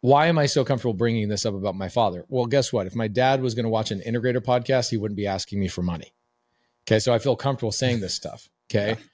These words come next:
Speaker 1: So then a couple days ago, five years later, fast forward five years later, I'm
Speaker 2: Mm.
Speaker 1: about to do a, a Zoom. I'm trying to do my workout in the backyard, hanging out with the girls, kind of mixing, mixing both life and work balance.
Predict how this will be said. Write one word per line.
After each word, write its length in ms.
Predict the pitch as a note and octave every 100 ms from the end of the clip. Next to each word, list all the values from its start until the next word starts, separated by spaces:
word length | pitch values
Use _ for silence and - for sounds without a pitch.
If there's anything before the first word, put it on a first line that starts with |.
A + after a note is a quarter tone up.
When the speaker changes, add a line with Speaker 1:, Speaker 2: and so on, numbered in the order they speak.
| -
Speaker 1:
So 160 | -
then 240 | D3 D3+ C#3+
a 80 | B2+
couple 180 | C#3 C3
days 220 | C#3 E3
ago, 260 | B2+ G#2+ A2+
five 420 | - C#3 C3 C3+
years 280 | C3 B2 G#2+
later, 240 | C3+ A2
fast 260 | A2+ A#2+ -
forward 180 | A2 G#2
five 220 | A#2 A2
years 160 | G#2+
later, 260 | A2+ A#2+ G#2
I'm 320 | A2+ A#2 A#2 A2+
Speaker 2:
Mm. 20 |
Speaker 1:
about 260 | A2 B2 A#2+
to 60 | A#2
do 480 | A2+ A#2+ A#2 A2+ - -
a, 200 | G#2+ G2
a 100 | G#2+
Zoom. 460 | G2 A2+ A2 A#2+ -
I'm 100 | G#2+
trying 200 | G#2 A#2+
to 60 | A2+
do 60 | A2+
my 100 | A2+
workout 460 | A2 G#2 A2 G2+ -
in 60 | A2
the 60 |
backyard, 520 | G#2+ G#2 - G#2 G2+ G2+
hanging 160 | G#2+
out 80 | G#2+
with 80 | F#2+
the 60 |
girls, 420 | F#2 G2+ G2 F#2 -
kind 160 | A2+
of 60 | G#2+
mixing, 360 | G#2 - G#2+ -
mixing 380 | A#2 - G#2+
both 240 | G2+ G2+ -
life 340 | G#2 G2+ - -
and 320 | G#2+ G2+ F#2+ - _
work 240 | A2 G#2+ -
balance. 460 | G#2 G2+ G2 -